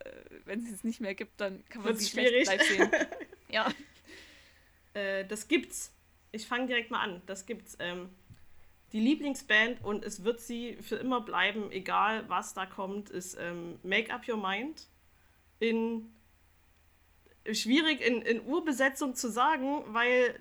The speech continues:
Speaker 2: Teile aus der neuen Besetzung auch sehr nett sind, <laughs> die da jetzt, äh, mitwirken. Ähm, eigentlich gerne so ein, so ein Mischmasch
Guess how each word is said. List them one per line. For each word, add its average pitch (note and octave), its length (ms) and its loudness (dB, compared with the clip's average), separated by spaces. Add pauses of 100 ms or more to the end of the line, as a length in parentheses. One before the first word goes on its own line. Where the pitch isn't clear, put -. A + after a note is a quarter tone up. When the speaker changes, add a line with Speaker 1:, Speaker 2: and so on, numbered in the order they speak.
Speaker 2:
Teile C4 380 2
aus B3 240 2
der A#3 120 0
neuen B3 220 2
Besetzung B3 520 0
auch C4+ 220 4
sehr G3 220 2
nett F#3 240 -6
sind, A3+ 300 0 (100)
<laughs> D4 500 6
die C#4 140 -4
da B3+ 120 -2
jetzt, A#3 260 -6
äh, A#3+ 120 2 (420)
mitwirken. C4 760 2 (360)
Ähm, A3+ 480 2
eigentlich B3 380 2
gerne B3 300 4
so G#3+ 100 2
ein, G3+ 160 0
so G3 120 -4
ein G3 180 -4
Mischmasch B3+ 540 -2